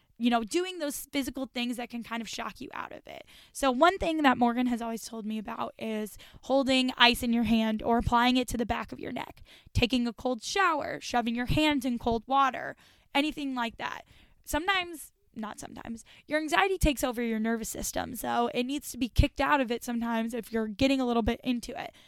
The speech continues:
Which, thinking about it now, when I was having to crawl under my desk at work to remove the physical stimulus that was affecting me,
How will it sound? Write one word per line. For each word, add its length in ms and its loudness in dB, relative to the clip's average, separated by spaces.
Which, 320 0
thinking 400 -8
about 260 0
it 120 -4
now, 240 0
when 120 0
I 160 0
was 200 -2
having 300 -2
to 140 -4
crawl 340 0
under 220 -4
my 180 -4
desk 360 -4
at 160 -6
work 300 0
to 140 6
remove 440 -2
the 100 -2
physical 640 -4
stimulus 640 -4
that 180 0
was 160 -8
affecting 520 -4
me, 200 -6